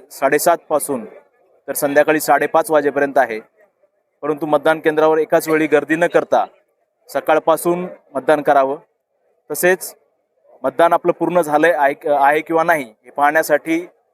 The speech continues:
आपल्या ईव्हीएम मशीन, मशीनमधून बीपचा मोठा साऊंड येणार आहे, त्याकडे देखील लक्ष द्यायचं आहे. प्रत्येक मतदाराला,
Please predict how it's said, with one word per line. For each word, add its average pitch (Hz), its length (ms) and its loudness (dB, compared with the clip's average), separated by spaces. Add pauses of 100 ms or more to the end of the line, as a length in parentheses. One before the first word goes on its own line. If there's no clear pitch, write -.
(600)
आपल्या 147 400 2 (100)
ईव्हीएम 160 300 -2
मशीन, 160 320 -2
मशीनमधून 160 640 -2 (340)
बीपचा 170 320 -2
मोठा 156 240 -2
साऊंड 151 280 0
येणार 143 200 2
आहे, 139 220 0 (400)
त्याकडे 151 280 0
देखील 156 240 -2
लक्ष 151 220 -2
द्यायचं 143 340 2
आहे. 135 200 -2 (680)
प्रत्येक 170 380 -2
मतदाराला, 156 580 2